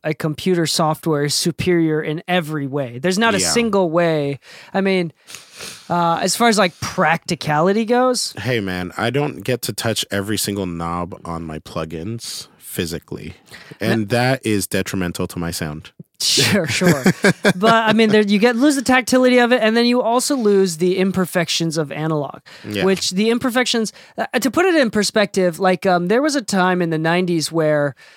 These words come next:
Speaker 1: T V went from, like, thirty frames per second to, like, sixty frames per second.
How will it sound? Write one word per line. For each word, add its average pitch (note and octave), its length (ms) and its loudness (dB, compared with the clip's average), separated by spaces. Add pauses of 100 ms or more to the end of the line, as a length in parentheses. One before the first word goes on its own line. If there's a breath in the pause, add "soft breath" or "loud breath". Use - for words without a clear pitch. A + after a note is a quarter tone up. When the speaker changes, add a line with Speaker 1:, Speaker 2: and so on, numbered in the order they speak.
(300 soft breath)
Speaker 1:
T A3+ 240 0
V G#3+ 220 2
went F3+ 280 0
from, E3+ 240 -2
like, D3+ 180 -2
thirty G3 280 0
frames A3 320 0
per G#3+ 160 -2
second A3+ 360 -2
to, F#3+ 80 0
like, E3 160 -2
sixty G3+ 400 -2
frames G#3 340 0
per G#3+ 140 -2
second. G#3+ 520 -2